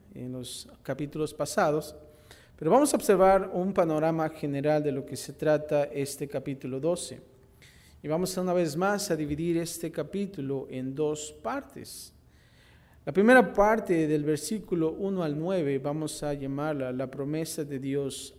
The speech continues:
a Abraham. La promesa de Dios a Abraham. Versículos del uno al nueve. Y la segunda parte vamos a observar del si-, versículo diez en adelante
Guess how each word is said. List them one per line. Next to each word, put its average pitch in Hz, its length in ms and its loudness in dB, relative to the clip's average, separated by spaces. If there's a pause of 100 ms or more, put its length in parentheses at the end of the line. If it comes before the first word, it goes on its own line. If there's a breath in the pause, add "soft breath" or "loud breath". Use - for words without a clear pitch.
a 131 140 -10
Abraham. 123 500 -10 (1000 soft breath)
La 139 180 -10
promesa 180 640 2
de 147 140 -4
Dios 139 480 -4
a 135 100 -8
Abraham. 123 500 -10 (800 soft breath)
Versículos 151 520 -6
del 139 160 -6
uno 135 140 -6
al 127 100 -6
nueve. 123 240 -8
Y - 20 -8
la 123 100 -8
segunda 196 600 2
parte 135 580 -4 (1200 soft breath)
vamos 143 320 -6
a 165 60 -2
observar 147 520 -2
del 139 160 -4
si-, 147 360 -12
versículo 147 580 -4
diez 160 600 -2
en 143 100 -2
adelante 135 760 -4